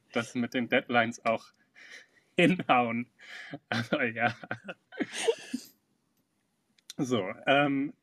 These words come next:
jetzt kommen wir aber wieder zu dir, ähm, und dem Monatsbuch, das wir nämlich,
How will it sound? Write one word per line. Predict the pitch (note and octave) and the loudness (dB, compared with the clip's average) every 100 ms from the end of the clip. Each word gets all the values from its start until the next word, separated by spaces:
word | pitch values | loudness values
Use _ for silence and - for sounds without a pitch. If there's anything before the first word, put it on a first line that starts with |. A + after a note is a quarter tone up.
| - | -4
jetzt | D3 C#3+ D3 - - _ _ _ _ _ _ | 0 0 -2 -12 -20 _ _ _ _ _ _
kommen | C#3+ D3 | -2 0
wir | D3+ | 0
aber | C3+ B2+ | 0 0
wieder | C3 B2+ A#2+ | 0 -2 -4
zu | B2+ | -6
dir, | A2+ G2 G2+ A2 _ - - - | -4 -2 -2 -4 _ -20 -20 -8
ähm, | A#2 A2 A#2+ | -2 -2 -2
und | A2 | -4
dem | B2+ A#2+ | -4 -2
Monatsbuch, | A2+ A2+ D3 C#3 - G#2 G2 | 0 0 -2 -4 -6 -8 -8
das | - G#2 - | -8 -14 -10
wir | |
nämlich, | G2+ G2 G2 - | -8 -6 -8 -10